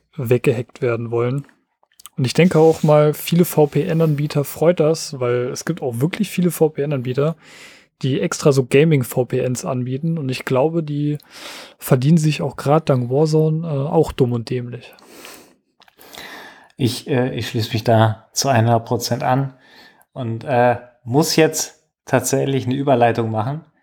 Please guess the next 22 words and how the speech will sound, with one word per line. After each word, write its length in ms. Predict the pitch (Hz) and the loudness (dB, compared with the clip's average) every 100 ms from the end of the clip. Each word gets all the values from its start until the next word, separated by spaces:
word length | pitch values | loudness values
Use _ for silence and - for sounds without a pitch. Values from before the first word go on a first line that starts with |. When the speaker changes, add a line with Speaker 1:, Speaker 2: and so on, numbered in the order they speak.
| _ _ _ | _ _ _
Speaker 2:
zu 380 | - 135 127 | -2 0 2
dem 340 | 123 123 123 139 | -2 -2 -4 -2
Überraschungsthema. 1000 | 123 123 135 135 107 - 110 107 113 - - - - _ _ | 2 4 6 4 0 0 0 0 -2 -6 -16 -20 -20 _ _
Denn 440 | 127 123 120 147 - - | -4 -4 -6 -10 -16 -18
das, 460 | 135 135 - - | -2 -2 -2 -6
das, 380 | - 139 - - | -4 -4 -4 -6
das 220 | 143 135 | -4 -2
Lustige 520 | 151 185 - 151 147 151 | -2 -4 -2 0 2 2
ist, 400 | 185 - _ _ _ _ _ _ _ _ _ | 0 -8 _ _ _ _ _ _ _ _ _
ähm, 580 | 139 139 139 139 135 113 _ _ _ _ _ | 0 2 2 0 -6 -10 _ _ _ _ _
die, 380 | 127 135 143 131 | -2 0 0 0
den 180 | 127 135 | 0 0
von 240 | - 131 | 0 -2
dir 240 | 113 143 143 | 2 2 4
beschriebenen 840 | 131 - - 147 135 131 127 120 - _ _ _ _ _ | 2 2 -2 -4 0 0 0 -4 -10 _ _ _ _ _
Prozess, 760 | - - - 151 147 - - _ _ _ _ _ _ _ _ _ | -10 -8 -2 0 0 -4 -10 _ _ _ _ _ _ _ _ _
ne, 380 | 113 127 135 - _ _ _ _ _ | 2 2 2 -6 _ _ _ _ _
neun 320 | 117 113 127 | -2 0 0
von 240 | 127 123 | 0 -6
zehn 280 | - - 117 | -4 -2 -2
Runden 380 | 107 113 135 - | -2 -4 -6 -10
Hacker 600 | 110 127 127 113 113 - | -10 -6 -4 -4 -6 -16